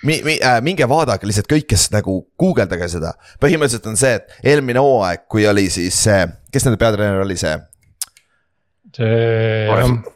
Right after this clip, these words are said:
Speaker 1: Flores või?
Speaker 2: Jep.
Speaker 1: Jah,
Speaker 3: Mhm.
Speaker 1: äh, põhimõtteliselt, äh, Tua enesekindlus oli nii hull, et ta nagu vaatas otse peeglisse, et nagu kas ma olen tegelikult ka sitt või?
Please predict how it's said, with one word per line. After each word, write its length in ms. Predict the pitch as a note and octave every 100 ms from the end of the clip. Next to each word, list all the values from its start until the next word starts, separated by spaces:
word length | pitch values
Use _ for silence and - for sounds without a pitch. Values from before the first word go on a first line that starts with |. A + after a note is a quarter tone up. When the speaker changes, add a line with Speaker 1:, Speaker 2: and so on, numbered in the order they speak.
| -
Speaker 1:
Flores 380 | D#3+ D#3+ G#2+ G2+
või? 80 | F2 - _ _ _
Speaker 2:
Jep. 220 | B2 - _ _ _ _
Speaker 1:
Jah, 160 | - G2+
Speaker 3:
Mhm. 80 | F#2 - _
Speaker 1:
äh, 460 | A2+ A2 G#2+ G2+ F#2
põhimõtteliselt, 520 | - D3+ C#3 A#2+ A2+ - _ _ _ -
äh, 160 | G#2+ G#2
Tua 300 | - F#3 D3
enesekindlus 540 | B2+ D#3 A#2+ C3+ A2+ G#2
oli 120 | G2+
nii 200 | A#2 C#3+
hull, 200 | C#3+ D3
et 120 | G2+
ta 100 | - A#2
nagu 220 | A2+ G#2+
vaatas 260 | G#2 C3 A2
otse 180 | C#3 A#2+
peeglisse, 380 | C3 G2+ F#2+ F2+
et 60 |
nagu 140 | F#2+ F#2
kas 120 | A2+
ma 60 | A2+
olen 60 |
tegelikult 220 | A#2 B2+
ka 60 | A2+
sitt 360 | - C#3 - D2
või? 120 | -